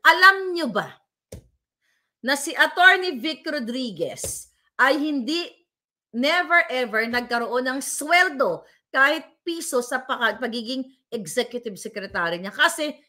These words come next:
hindi siya pinasweldo. Actually, inilabas siya ng Philippine Star, I think, o Inquirer. Ah, you know, bigla ko lang naalala, mayroon akong kopya niyan, yung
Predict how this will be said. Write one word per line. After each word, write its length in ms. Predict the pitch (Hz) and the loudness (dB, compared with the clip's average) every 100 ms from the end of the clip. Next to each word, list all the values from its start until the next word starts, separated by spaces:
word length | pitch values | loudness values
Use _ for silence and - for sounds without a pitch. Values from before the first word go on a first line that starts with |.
| - | -12
hindi 240 | 370 359 359 | -6 -4 0
siya 160 | 381 381 | 0 0
pinasweldo. 960 | 349 349 349 320 262 220 208 269 269 - - | -2 -2 2 6 6 6 6 4 4 -8 4
Actually, 480 | 381 381 381 339 359 | 4 4 -2 -4 -2
inilabas 400 | 349 302 320 - | 2 4 2 0
siya 160 | 311 | -2
ng 160 | 294 294 | -4 -6
Philippine 400 | 285 285 277 277 | -10 -8 -8 -10
Star, 480 | - - 208 208 - | -10 -6 0 0 0
I 160 | 175 170 | -4 -6
think, 240 | 220 233 | -8 -6
o 80 | 185 | -8
Inquirer. 720 | 175 170 165 143 143 214 269 - - - - | -8 -8 -6 -4 -2 -2 -4 -10 -20 -20 -10
Ah, 800 | - 202 196 190 190 185 180 175 | -2 2 2 2 2 2 0 0
you 160 | 185 185 | -2 -4
know, 240 | 180 - | -6 -10
bigla 320 | - 160 185 180 | -16 -6 -4 -2
ko 80 | |
lang 160 | 190 180 | -2 -2
naalala, 400 | 170 185 175 202 | -4 -2 -2 -2
mayroon 400 | 202 180 180 185 | -4 -4 -6 -8
akong 240 | 185 190 | -12 -10
kopya 320 | 180 175 180 190 | -8 -4 -4 -2
niyan, 160 | 247 | -4
yung 160 | 196 | -6